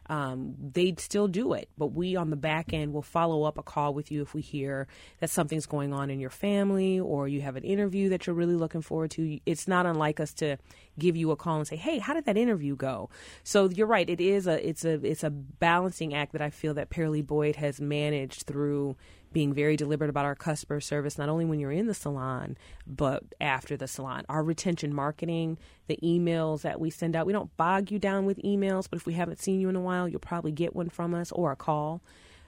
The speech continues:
Um, how we even take care of the family members of a customer who may have passed away. We've gone to funeral homes and done hair.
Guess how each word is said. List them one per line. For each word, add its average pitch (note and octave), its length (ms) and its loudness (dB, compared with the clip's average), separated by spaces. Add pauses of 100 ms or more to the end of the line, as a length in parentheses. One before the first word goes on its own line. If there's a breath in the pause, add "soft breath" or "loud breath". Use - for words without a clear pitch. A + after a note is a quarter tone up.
(100)
Um, D3 240 0
how F#3+ 180 2
we G#3 100 6
even F#3+ 140 2
take F3+ 180 0
care F#3 160 0
of E3 60 0
the D#3 80 0
family F#3 500 2
members D3 380 0
of D3 220 0
a C#3+ 80 -2
customer D3 540 -4
who D#3 140 -6
may D3 140 0
have C3 140 -4
passed C3 400 -4
away. - 420 -8
We've D3+ 240 -4 (340 loud breath)
gone E3 280 2
to F3 160 -2
funeral F#3 360 0
homes D3 340 -4
and C3+ 120 -6
done C3+ 160 -8
hair. C3+ 360 -10